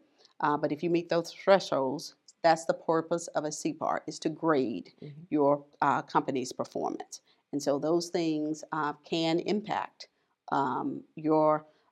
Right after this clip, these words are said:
Speaker 1: um, award and your evaluation as you go down the road and compete for different,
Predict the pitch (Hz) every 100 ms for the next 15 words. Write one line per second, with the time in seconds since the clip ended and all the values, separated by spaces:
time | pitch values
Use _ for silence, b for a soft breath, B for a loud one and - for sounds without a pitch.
0 | _ 175 156 151 156 151 143 160 165 165
1 | 165 165 160 151 b b - 160 151 147
2 | 151 156 156 151 147 147 151 - 165 156
3 | 156 156 147 151 165 - - 135 147 _
4 | _ - 151 143 151 156 143 147 143 147
5 | 151 147 143 147 - 147 147 143 - 170
6 | - _ - 139 156 - 120 104